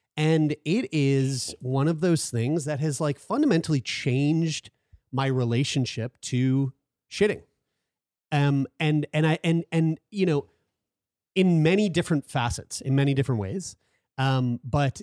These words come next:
it's one of those things, every time I talk to someone who's, you know, whether they, they have pancreatic issues or I-, I B D or cystic fibrosis or whatever, whatever, whatever disease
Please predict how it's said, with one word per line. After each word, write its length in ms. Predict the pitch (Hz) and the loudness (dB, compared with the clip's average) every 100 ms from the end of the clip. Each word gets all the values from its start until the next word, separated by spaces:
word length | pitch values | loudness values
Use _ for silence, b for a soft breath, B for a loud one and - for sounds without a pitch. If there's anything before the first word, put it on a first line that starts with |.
| - | -8
it's 220 | 151 - | -6 -4
one 120 | 156 | 0
of 40 | 196 | 2
those 160 | 190 | 2
things, 160 | 202 151 | 0 0
every 140 | 147 | -2
time 100 | 165 | 0
I 60 | 170 | 0
talk 200 | 160 165 | 0 -4
to 80 | 160 | -4
someone 260 | 160 151 139 | -2 0 0
who's, 420 | 123 131 123 110 | 0 0 0 -4
you 120 | 175 | -4
know, 160 | 156 151 | -2 -4
whether 320 | 202 160 165 143 | -4 -2 -2 -4
they, 200 | - 131 | -8 -8
they 140 | 123 | -4
have 160 | 110 - | -6 -8
pancreatic 560 | 135 - 156 165 - | -14 -10 -6 -6 -4
issues 560 | 160 - 151 151 147 123 | -6 -2 -2 0 -2 -4
or 320 | 107 98 92 - | -6 -8 -12 -12
I-, 180 | 113 113 _ | -10 -10 _
I 160 | 113 107 | -6 -4
B 140 | 107 | -6
D 420 | 107 208 196 180 | -6 -4 -4 -4
or 300 | 127 104 101 - _ _ _ - | -4 -6 -8 -10 _ _ _ -14
cystic 340 | - 127 127 | -8 -8 -6
fibrosis 640 | 127 117 185 196 - 151 | -6 -4 -2 -2 -2 -6
or 80 | 127 | -4
whatever, 380 | 127 190 185 120 | -4 -2 0 0
whatever, 500 | 147 233 240 190 - | 0 0 0 0 -2
whatever 400 | 135 165 214 220 | -4 -2 0 -2
disease 760 | 160 143 113 143 160 170 165 | 0 0 0 0 2 2 0